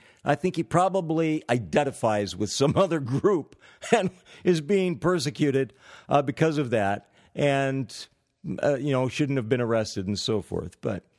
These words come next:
anyway, your children are in good <laughs> hands with, uh, public school teachers like this fine fellow.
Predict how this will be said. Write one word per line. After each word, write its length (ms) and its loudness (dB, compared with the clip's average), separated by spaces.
anyway, 300 2
your 160 0
children 400 0
are 120 2
in 140 -4
good 200 2
<laughs> 120 -2
hands 640 0
with, 640 2
uh, 380 0
public 360 0
school 300 -2
teachers 540 -4
like 300 0
this 420 0
fine 440 -2
fellow. 500 -2